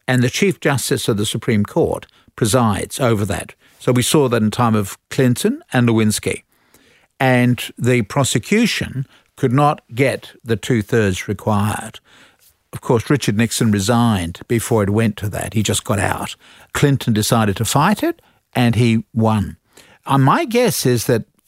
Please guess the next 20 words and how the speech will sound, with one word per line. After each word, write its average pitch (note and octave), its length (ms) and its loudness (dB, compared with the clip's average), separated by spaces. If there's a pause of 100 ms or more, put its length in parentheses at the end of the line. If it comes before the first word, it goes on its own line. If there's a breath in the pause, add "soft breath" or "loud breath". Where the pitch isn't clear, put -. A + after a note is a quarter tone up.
okay, D#3+ 340 0
Trump F3+ 340 0
does D3 200 2
badly C3 400 2
in A#2+ 80 2
November, A#2+ 640 0 (400 loud breath)
but B2+ 100 2
he C#3 80 4
will C3+ 160 2
still F3 460 2
have B2+ 720 -2 (260 soft breath)
enough C#3+ 380 0
people C#3 340 0
in A#2 100 4
the A2+ 120 2
Senate - 560 -2 (560)
to B2+ 80 0
block B2+ 460 0
that - 280 -4
two-thirds A2 880 0